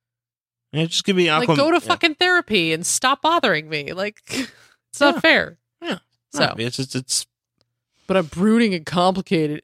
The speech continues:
Speaker 2: Uh, oh, I still wanna have sex with you, even though you treat me terribly.
Speaker 1: Yeah. This is, this is actually
Speaker 2: That's what it is.
Speaker 1: This is, to be honest, this is ex-, this is super nineties.
Speaker 2: Yeah, oh, yeah.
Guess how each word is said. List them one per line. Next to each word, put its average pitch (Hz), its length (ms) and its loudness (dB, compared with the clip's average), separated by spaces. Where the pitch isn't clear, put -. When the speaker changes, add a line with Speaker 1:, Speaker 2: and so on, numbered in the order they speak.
Speaker 2:
Uh, 208 840 2
oh, 320 300 0
I 285 60 0
still 311 220 2
wanna 302 140 0
have 277 160 0
sex 294 340 0
with 285 100 -6
you, 269 120 0
even 269 180 -2
though 285 60 0
you 269 100 0
treat 285 200 -4
me 269 80 -10
terribly. 254 920 0
Speaker 1:
Yeah. 104 260 0
This 139 120 0
is, 151 160 0
this 165 80 -2
is 160 80 -2
actually 170 340 2
Speaker 2:
That's 196 160 -6
what 208 100 4
it 196 80 0
is. 147 180 2
Speaker 1:
This 151 140 2
is, 143 60 -4
to 139 60 -4
be 143 120 4
honest, 135 240 2
this 117 140 0
is 127 180 -2
ex-, 101 420 -4
this 117 160 -2
is 104 100 -2
super 110 500 2
nineties. 98 760 -2
Speaker 2:
Yeah, 208 220 2
oh, 208 40 2
yeah. 160 440 -2